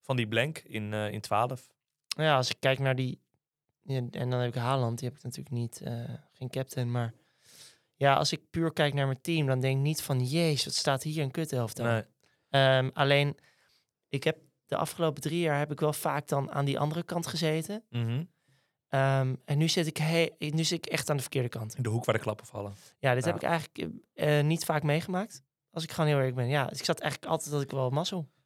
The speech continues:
Speaker 1: Nee, kijk, en als de pech eenmaal begint, ehm, dan ga je ook dingen doen die je misschien anders niet had gedaan, omdat je denkt, "Ik moet wat goed maken."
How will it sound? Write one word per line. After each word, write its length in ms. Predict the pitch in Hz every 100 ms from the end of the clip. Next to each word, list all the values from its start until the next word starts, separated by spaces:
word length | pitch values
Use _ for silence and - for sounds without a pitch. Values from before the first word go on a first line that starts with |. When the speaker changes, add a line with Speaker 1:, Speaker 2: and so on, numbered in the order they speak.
| _
Speaker 1:
Nee, 160 | 131 131
kijk, 240 | 147 147
en 120 | 151
als 160 | 135 156
de 80 | 151
pech 280 | - 170 165
eenmaal 300 | 151 147 135
begint, 640 | 113 - 139 117 - - _ _ _ _ -
ehm, 560 | 120 117 117 113 113 110 _
dan 140 | 117 117
ga 220 | - 135
je 160 | 156
ook 220 | 120 131 -
dingen 340 | 123 151 147
doen 380 | 113 135 196 202
die 220 | 139 123 127
je 180 | 131 -
misschien 420 | 117 113 - 160
anders 240 | 143 127
niet 140 | 113 156
had 140 | 175
gedaan, 380 | - 139 143 160
omdat 280 | 131 123 139
je 100 | 123
denkt, 240 | 131 127
"Ik 140 | - 127
moet 180 | 131
wat 100 | 131
goed 220 | 120 156 139
maken." 380 | 104 98 -